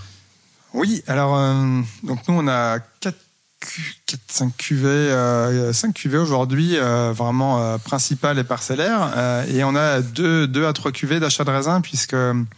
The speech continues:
comme on avait commencé, euh, à acheter des raisins au tout début, euh, on a toujours cette carte de négociant. Et, euh, ça nous permet de faire, euh, voilà, deux cuvées, notamment une cuvée, euh,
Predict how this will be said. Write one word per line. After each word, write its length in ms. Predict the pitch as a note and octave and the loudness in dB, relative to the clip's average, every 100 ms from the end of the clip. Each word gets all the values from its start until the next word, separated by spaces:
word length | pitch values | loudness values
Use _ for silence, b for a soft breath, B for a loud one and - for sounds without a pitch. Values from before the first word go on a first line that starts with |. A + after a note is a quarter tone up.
| B B _ _ _ | B B _ _ _
comme 200 | E3+ F3+ | 0 4
on 180 | F3 E3 | 4 4
avait 200 | D3 C#3 | 2 2
commencé, 400 | C#3+ C3+ B2+ - | 2 2 0 0
euh, 600 | D#3 D3 B2 A#2 A2+ G#2+ G#2+ G#2+ A2 | 2 2 2 2 0 -2 -2 -4 -4
à 100 | - | -4
acheter 240 | A#2+ A#2+ C3 | -4 -2 0
des 120 | B2 | 0
raisins 280 | A#2+ A#2+ C3 | 0 0 0
au 180 | B2 A2+ | 0 0
tout 160 | - | -2
début, 500 | B2+ B2+ D3+ G3+ G3+ | -2 0 2 4 4
euh, 180 | D3+ B2+ B2 C3 | 2 0 -2 -4
on 120 | B2+ B2 | -2 -2
a 100 | A#2+ | -2
toujours 240 | - E3 | -4 -4
cette 200 | - C3+ | -2 -2
carte 200 | - C3 | -2 0
de 80 | B2+ | 2
négociant. 480 | B2+ B2 A#2 F3 G3 B B B B _ | 2 2 2 -2 -4 B B B B _
Et, 240 | C3 C#3 D3 | 0 2 2
euh, 160 | B2 | 2
ça 140 | A#2+ C3+ | 0 2
nous 120 | B2+ | 2
permet 300 | C3 C3 D3 | 2 0 0
de 140 | C#3 | 0
faire, 280 | A#2+ - C3+ | -2 0 0
euh, 100 | A#2+ | 0
voilà, 200 | A2 G#2 | -2 -4
deux 180 | G#2+ C3 | -2 -2
cuvées, 420 | B2+ - C3 D3+ | -2 0 2 2
notamment 400 | C#3+ B2+ C3+ C3+ | 0 0 0 2
une 120 | C3+ B2+ | 2 0
cuvée, 360 | - C3 C#3+ | 0 0 2
euh, 220 | C3 B2 | 2 0